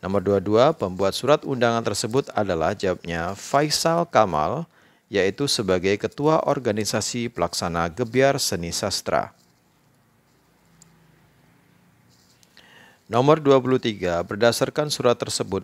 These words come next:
waktu pelaksanaan Gebyar Seni Sastra akan dilaksanakan pada, jawabnya adalah Jumat dan Sabtu, yaitu tanggal sembilan belas sampai dua puluh Januari dua ribu delapan belas.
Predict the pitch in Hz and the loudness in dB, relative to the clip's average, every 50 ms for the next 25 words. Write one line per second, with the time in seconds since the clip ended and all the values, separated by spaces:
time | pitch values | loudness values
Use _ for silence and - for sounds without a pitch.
0 | - 104 117 123 - - 147 151 143 131 117 110 - - 110 101 104 101 92 101 | 0 -2 -2 -2 -2 -4 -6 -4 0 0 0 0 2 0 0 0 0 0 0 -2
1 | 101 98 85 98 90 - 87 90 87 82 82 - - - 107 113 110 - - 127 | -2 -4 -4 -4 -4 -2 0 2 2 2 2 0 -4 -4 -4 -4 -4 -2 -2 -2
2 | 123 - - - 147 143 - 117 - - 127 123 110 98 87 90 - - 101 90 | -4 -4 -4 -2 0 2 2 0 0 -2 -4 -2 -2 -2 -2 -2 -4 -4 -6 -6
3 | 87 87 - 87 87 90 - - 87 85 80 78 87 87 98 147 190 175 - _ | -6 -4 -4 -6 -6 -6 -4 -2 -2 -2 0 2 2 2 4 2 0 -6 -12 _
4 | _ _ _ _ _ _ _ _ _ _ _ _ _ _ _ _ _ _ _ _ | _ _ _ _ _ _ _ _ _ _ _ _ _ _ _ _ _ _ _ _
5 | _ _ _ _ _ _ _ _ _ _ _ _ - 98 104 110 113 127 139 120 | _ _ _ _ _ _ _ _ _ _ _ _ 2 4 4 4 2 0 0 2
6 | 98 104 110 101 90 101 101 - - - 117 151 185 196 175 92 110 104 98 101 | 4 4 2 2 0 -6 -6 -6 -6 -4 -2 -2 -2 -4 -2 0 0 0 0 -2
7 | 101 - - 127 147 - - - - 87 82 87 110 160 190 - _ _ _ _ | -4 -2 -2 -2 -4 -4 -8 -8 -6 -4 -4 -4 -4 -4 -6 -10 _ _ _ _
8 | _ _ _ 87 92 101 107 208 - 143 - 151 151 147 131 104 90 85 85 - | _ _ _ 2 4 4 4 4 0 -2 0 0 0 2 2 2 2 2 2 -2
9 | - 104 107 110 107 110 110 120 131 139 - - 147 147 147 143 151 147 143 135 | -6 -6 -4 -4 -4 0 2 2 2 2 2 0 -2 -2 -2 -2 -2 -2 -2 -2
10 | 120 104 101 98 95 - - 107 104 110 110 107 - 82 80 82 82 78 80 82 | 0 0 0 0 0 -2 -4 -4 -4 -4 -4 -4 -6 -6 -4 -4 -2 -2 -2 -2
11 | 92 92 92 92 92 85 78 78 85 80 80 85 101 110 95 87 80 78 76 - | -2 -4 -4 -6 -4 -4 -4 -2 -4 -6 -6 -6 -6 -4 -2 0 0 0 -2 -2
12 | - 98 98 101 101 123 - 65 - - - - - - | -4 -4 -4 -2 0 2 2 2 0 0 -4 -6 -8 -8